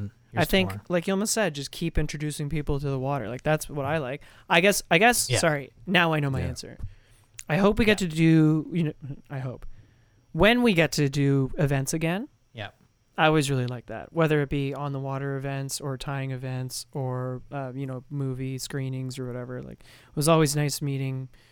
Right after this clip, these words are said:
Speaker 2: and connecting the community and then seeing them later on in the river or whatever, or setting up something
Speaker 1: Totally.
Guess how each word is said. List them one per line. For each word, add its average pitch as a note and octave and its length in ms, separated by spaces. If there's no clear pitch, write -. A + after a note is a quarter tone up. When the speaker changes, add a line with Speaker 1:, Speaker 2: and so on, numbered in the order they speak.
Speaker 2:
and D3 260
connecting D3 380
the C3+ 80
community C#3 440
and C#3 120
then B2+ 340
seeing C#3 320
them C3+ 160
later C3 280
on B2 200
in C3 80
the B2+ 80
river C3+ 420
or A#2 180
whatever, B2 480
or C#3 80
setting C#3+ 320
up C3+ 120
something C3 500
Speaker 1:
Totally. G2 400